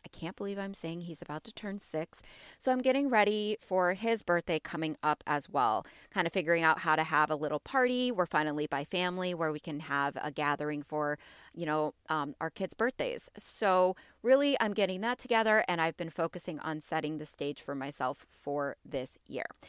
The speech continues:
So that's kind of a update on me and my life, on what's going on.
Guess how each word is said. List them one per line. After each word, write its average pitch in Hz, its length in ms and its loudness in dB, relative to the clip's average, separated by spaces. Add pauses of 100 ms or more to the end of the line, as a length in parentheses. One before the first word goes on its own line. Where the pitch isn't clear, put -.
(180)
So 320 160 0
that's 294 260 4
kind 392 280 -2
of 349 100 0 (140)
a 254 480 6
update 240 460 2
on 202 380 -2
me 277 560 0
and 175 140 -8
my 208 180 -2
life, 233 260 0 (120)
on 156 140 -8
what's 185 180 -6
going 165 260 -8
on. 127 140 -6